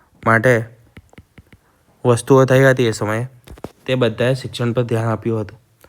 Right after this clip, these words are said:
અને કોઈ પણ સુધારા માટેનું કાર્ય કરતા હોય લોકો કે પછી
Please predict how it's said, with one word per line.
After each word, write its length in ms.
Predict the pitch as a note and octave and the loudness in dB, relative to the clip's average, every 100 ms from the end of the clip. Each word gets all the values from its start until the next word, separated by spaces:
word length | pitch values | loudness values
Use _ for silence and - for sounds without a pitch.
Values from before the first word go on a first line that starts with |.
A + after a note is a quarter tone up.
| _ _ _ | _ _ _
અને 280 | - B2+ B2+ - - _ | -4 0 0 -4 -14 _
કોઈ 180 | - B2 | 0 2
પણ 220 | A#2+ C#3+ | 4 2
સુધારા 560 | C#3+ C3 B2+ C3+ C#3+ C#3 - _ - - - | 2 0 2 4 4 2 -2 _ -20 -16 -6
માટેનું 460 | A#2+ B2 C3 C3 | -4 0 0 0
કાર્ય 380 | B2+ A#2+ A#2+ B2 B2+ - _ _ - _ _ _ | 0 0 2 0 -4 -14 _ _ -20 _ _ _
કરતા 300 | - A#2+ C#3 | 0 2 4
હોય 160 | C3+ C3+ | 4 4
લોકો 320 | A2 G#2 A#2 - - - | 2 -2 -8 -10 -12 -4
કે 60 | |
પછી 260 | A#2 A#2+ | 0 0